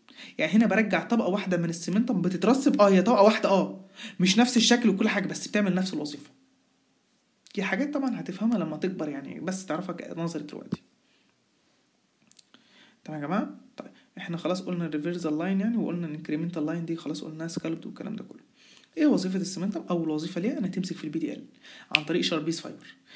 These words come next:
تاني وظيفة ليها ده الميجور ريباراتيف تيشو فور روت سيرفيس، ده احسن حاجة عشان تعمل ريباراتيف. يعني ايه يا جماعة؟ لو حصل ان الروت حصل فيه اي مشكلة او الكلام ده كله، هي اللي مسؤولة انها تصنع روت جديد.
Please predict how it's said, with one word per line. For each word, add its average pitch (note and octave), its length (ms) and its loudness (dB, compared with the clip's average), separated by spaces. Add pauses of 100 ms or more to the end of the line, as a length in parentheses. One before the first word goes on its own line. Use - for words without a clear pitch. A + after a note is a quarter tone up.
(240)
تاني G3 180 6
وظيفة F#3 360 2
ليها A3 140 4
ده E3+ 120 0
الميجور F3 540 2
ريباراتيف F3+ 520 -2
تيشو F#3+ 260 -4
فور D#3+ 200 -8
روت F3+ 180 -4
سيرفيس، F#3+ 340 -4
ده - 220 -8
احسن E3 520 -6 (360)
حاجة G#3+ 320 -2
عشان G3+ 280 -2
تعمل F#3+ 260 2
ريباراتيف. F3 500 0
يعني D#3 160 -2
ايه F#3+ 80 4
يا F3 60 2
جماعة؟ F3+ 160 -2 (300)
لو D#3 100 2
حصل B3 340 0
ان E3 180 -2
الروت F3+ 300 -2
حصل G3+ 340 -4
فيه - 280 -2
اي E3+ 480 0
مشكلة F3 360 -4
او D#3 60 -4
الكلام F#3+ 220 -2
ده F#3+ 80 4
كله، G#3 180 -2
هي A3 80 2
اللي F#3+ 120 0
مسؤولة G3+ 260 -6
انها G3 100 -4
تصنع A3 420 0
روت F3 220 -4
جديد. - 360 -6